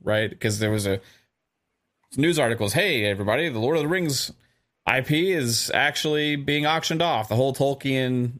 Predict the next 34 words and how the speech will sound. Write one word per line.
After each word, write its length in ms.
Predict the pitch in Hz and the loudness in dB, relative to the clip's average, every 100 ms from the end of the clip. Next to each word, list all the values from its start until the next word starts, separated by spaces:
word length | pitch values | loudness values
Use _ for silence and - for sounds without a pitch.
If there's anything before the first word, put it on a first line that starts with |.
| - - | -10 -2
like, 260 | 117 110 - - - | 0 0 -4 -20 -8
his 260 | 135 135 - | -2 -2 -2
book 380 | 123 123 139 - | -6 -2 -2 0
history, 480 | 135 - 135 131 | -2 -2 -2 0
er, 140 | 123 101 | 0 0
all 180 | 82 143 | 0 0
that 160 | 120 101 | 0 -2
stuff, 380 | - 101 95 | 0 0 0
and, 180 | 98 87 - _ _ _ - | -4 -6 -8 _ _ _ -4
uh, 220 | 110 107 107 | 0 2 2
we're 80 | 107 | 2
like, 140 | 95 | 2
"Wow, 420 | 147 180 165 139 | 2 2 2 2
would 220 | 139 147 175 | 2 2 2
it 40 | |
be 100 | 165 | 0
cool 300 | - 165 175 | 0 2 2
if, 100 | - | 0
like, 120 | 117 | 0
Xbox, 760 | 127 156 - 170 165 160 156 - | 0 -2 -2 0 0 0 -2 0
like, 420 | 107 80 - - 156 | 0 -2 -8 -8 -2
got 260 | 160 156 | 0 2
it, 120 | 156 | 0
or 180 | 131 120 | 2 2
who 160 | 135 175 | 4 4
do 80 | 165 | 2
we 100 | 156 | 2
think's 260 | 170 151 | 0 0
gonna 180 | 165 147 | 0 0
get 220 | 143 165 | 2 2
it?" 200 | 139 113 | 2 0
You 100 | 113 | 2
know, 240 | 117 120 120 | 2 2 2
and, 260 | 107 104 | 0 -2